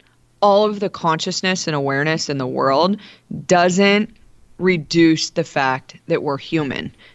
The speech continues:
And humans have ups and downs. We have an emotional range. And some of the ranges, a lot of us just don't like. Like, when we're sitting with the discomfort of being sad or, you know, being frustrated or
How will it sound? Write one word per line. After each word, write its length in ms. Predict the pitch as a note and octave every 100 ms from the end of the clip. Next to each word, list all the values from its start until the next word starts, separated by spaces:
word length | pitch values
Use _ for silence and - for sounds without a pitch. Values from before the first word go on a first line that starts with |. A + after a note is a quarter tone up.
| _
And 200 | E3+ D#3
humans 540 | - A3 G#3+ G#3 G3
have 380 | - F3+ E3+ D#3+ -
ups 260 | D3 -
and 160 | D3 C#3
downs. 400 | D#3+ E3 C3+ -
We 100 | E3+
have 120 | E3
an 80 | E3
emotional 640 | D#3 D3+ D#3 - D#3+ D3 C3
range. 640 | C#3 E3+ D#3+ C3+ B2+ - -
And 300 | D#3+ D3 D3
some 240 | - F3+
of 60 | A3
the 100 | A#3
ranges, 760 | D3 D3 G3 G#3 D3+ C3+ C3 - - - -
a 80 | D#3+
lot 200 | D#3+ A3+
of 100 | G3
us 160 | D3
just 300 | - D#3 -
don't 260 | D#3 C#3 A2+
like. 420 | C3 B3 C3+ -
Like, 200 | C#3+ D3+
when 140 | E3+ E3
we're 160 | G3
sitting 420 | G#3+ - G#3+ G#3+
with 160 | E3+ E3
the 80 | D#3+
discomfort 920 | D3 D#3+ - F3 G3 - C#3 C3+ - -
of 460 | D#3 D3+ C#3+ C3+
being 400 | D3 E3 F#3 E3+
sad 640 | D#3+ - C#3 A#2+ A#2 A#2 - -
or, 520 | D#3+ D3+ C#3+ C3+ C3 - - - -
you 120 | - F3
know, 160 | D3+
being 540 | C#3+ F#3 F#3 G3 F#3+ E3+
frustrated 840 | - D3 - - C3+ C#3 C#3 C3
or 220 | C3